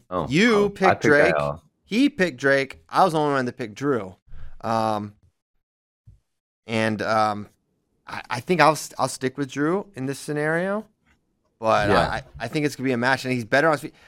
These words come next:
Speaker 2: I think Drake will probably need to get two takedowns to win.
Speaker 1: Yes.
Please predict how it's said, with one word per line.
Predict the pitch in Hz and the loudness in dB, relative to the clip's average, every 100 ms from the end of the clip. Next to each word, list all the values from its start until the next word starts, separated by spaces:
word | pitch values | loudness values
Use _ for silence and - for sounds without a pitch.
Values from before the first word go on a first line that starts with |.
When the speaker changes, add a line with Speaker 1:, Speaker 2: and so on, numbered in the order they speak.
| - | -4
Speaker 2:
I | 143 | 2
think | 226 214 - _ _ _ _ _ _ | 2 2 -16 _ _ _ _ _ _
Drake | 120 143 190 214 | -2 2 4 2
will | 190 | -2
probably | - 190 190 | 2 2 2
need | 185 | 0
to | 165 | 0
get | 147 160 - _ _ _ _ _ _ - | 0 0 -4 _ _ _ _ _ _ -4
two | 185 | -4
takedowns | 185 180 156 135 110 107 104 - - - _ _ _ _ _ | 0 0 0 0 0 -2 -8 -14 -16 -20 _ _ _ _ _
to | 127 | -8
win. | 110 98 87 | -6 -6 0
Speaker 1:
Yes. | 135 117 90 - | 4 4 2 -8